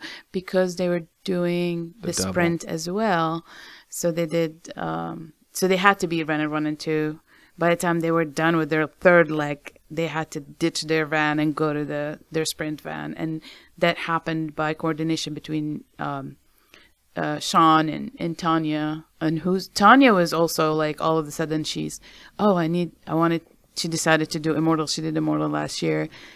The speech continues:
Speaker 1: So she created that sprint team. And also, uh, Randy, who, the guy that did, like, six, uh,
Speaker 2: Yeah.
Speaker 1: Immortals, was on the team too. Um, so
Speaker 2: On the sprint team,
Speaker 1: on
Speaker 2: or
Speaker 1: the sprint team.
Speaker 2: just the sprint team, or also on the double?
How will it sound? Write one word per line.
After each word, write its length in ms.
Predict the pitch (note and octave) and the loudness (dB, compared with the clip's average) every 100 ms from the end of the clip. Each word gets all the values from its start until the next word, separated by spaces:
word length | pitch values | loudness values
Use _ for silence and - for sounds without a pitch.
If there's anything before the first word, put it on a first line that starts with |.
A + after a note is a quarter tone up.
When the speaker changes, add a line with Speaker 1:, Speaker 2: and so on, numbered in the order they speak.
| - | -10
Speaker 1:
So 160 | - E3 | 0 2
she 200 | - F3+ | 2 0
created 440 | - E3+ D#3+ D3 | 2 2 4 2
that 320 | D3+ D3 - | 2 2 -2
sprint 400 | - - E3 - | -2 4 4 2
team. 340 | - A#2 - E3+ - - - _ _ _ _ _ _ _ _ | -6 -4 -4 -8 -16 -20 -20 _ _ _ _ _ _ _ _
And 180 | D#3+ F#3 | 2 8
also, 560 | G3+ G#3+ G3+ E3+ E3 D#3+ | 8 8 10 12 10 8
uh, 260 | E3+ D#3+ | 6 6
Randy, 760 | D#3+ F3+ G3+ G3 E3 D3+ D3+ - - | 4 2 0 0 0 -2 -2 -8 -4
who, 360 | D#3+ D#3+ D#3+ | 0 0 0
the 120 | D#3+ D#3 | -2 0
guy 260 | D#3+ D#3 | 0 0
that 320 | D#3 D#3 - | 0 -4 -6
did, 200 | - D#3 | -6 -6
like, 280 | D#3 - - | -6 -10 -10
six, 540 | - - - - - _ - | -12 -14 -12 -14 -14 _ -14
uh, 400 | - - - - | -12 -10 -12 -16
Speaker 2:
Yeah. 200 | - A#2 | -6 -2
Speaker 1:
Immortals, 600 | D#3+ D#3 D#3+ D#3 D3+ - | 0 0 0 -2 -4 -6
was 240 | D#3 E3+ D#3+ | 0 0 2
on 140 | D#3+ | 2
the 60 | D#3+ | 0
team 260 | - D#3 D#3 | 0 -2 -2
too. 500 | - E3 D#3+ E3 F3 _ | -4 -4 -4 -8 -12 _
Um, 280 | - - - - | -20 -18 -20 -18
so 320 | A3+ - - - - - - - | -14 -12 -12 -16 -18 -20 -18 -4
Speaker 2:
On 80 | G#2 | -2
the 60 | |
sprint 320 | G2 - B2 B2+ | -2 -2 -2 -2
team, 200 | D3 C3 | -2 2
Speaker 1:
on 100 | C#3 | 2
Speaker 2:
or 20 | |
Speaker 1:
the 60 | F#3 | 2
sprint 300 | - F3 D#3 | -2 -4 -2
team. 320 | F3 E3+ D#3+ _ - - | -4 -4 -6 _ -20 -4
Speaker 2:
just 220 | A2 - | -2 -2
the 80 | A#2 | -4
sprint 300 | - A#2+ F#2 | -2 -4 -4
team, 240 | C3 A#2 | -6 -4
or 120 | F#2 | -4
also 380 | F#2+ G2 - G2 | -4 -4 -4 -6
on 100 | F#2 | -6
the 60 | F#2 | -8
double? 380 | F#2 F#2 G2 | -8 -8 -8